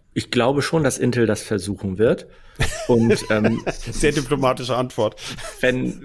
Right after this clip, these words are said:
Speaker 1: wenn alles so klappt, wie Intel sich das vorstellt, was es in den letzten Jahren ja nicht getan hat, aber wenn alles so klappt, dann könnte das sogar, äh, hinhauen, dass sie zumindest, also ich sag mal, besser ist natürlich immer, es wird irgendwer irgendeine Metrik aus dem Hut ziehen, wo er dann doch nicht besser ist.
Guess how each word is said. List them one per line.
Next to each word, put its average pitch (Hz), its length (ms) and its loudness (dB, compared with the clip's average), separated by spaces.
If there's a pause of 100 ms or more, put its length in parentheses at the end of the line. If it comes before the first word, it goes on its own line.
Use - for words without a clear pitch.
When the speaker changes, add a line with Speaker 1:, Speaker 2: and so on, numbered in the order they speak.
(120)
Speaker 1:
wenn 165 360 2
alles 151 500 0
so 131 240 0
klappt, - 680 -8
wie 113 240 -6
Intel 131 400 -2
sich 107 180 -6
das 98 160 -6
vorstellt, 156 520 -6
was 110 120 -4
es 104 100 -10
in 107 100 -2
den 104 100 2
letzten 98 400 -2
Jahren 92 260 -2
ja 90 100 -4
nicht 92 220 -8
getan 131 400 -4
hat, 190 240 -4 (200)
aber 101 300 0
wenn 101 180 -2
alles 120 260 2
so - 120 -4
klappt, - 360 -8
dann 147 140 -4
könnte 139 320 -6
das 143 200 -4
sogar, 143 480 0
äh, 143 160 2
hinhauen, 127 320 0
dass 90 100 -4
sie 101 120 -6
zumindest, 104 320 -2
also 98 140 -2
ich 92 120 -6
sag 101 140 -4
mal, 98 160 -2 (400)
besser 117 320 0
ist 110 120 -2
natürlich 110 380 0
immer, 107 300 0 (600)
es 113 200 -4
wird 131 160 2
irgendwer 127 440 2
irgendeine 117 340 0
Metrik 120 380 0
aus 110 140 -4
dem 107 140 -4
Hut 127 220 -4
ziehen, 120 320 0
wo 110 120 6
er 110 60 4
dann 101 160 0
doch - 180 -2
nicht 110 180 -2
besser 98 320 -2
ist. - 560 -4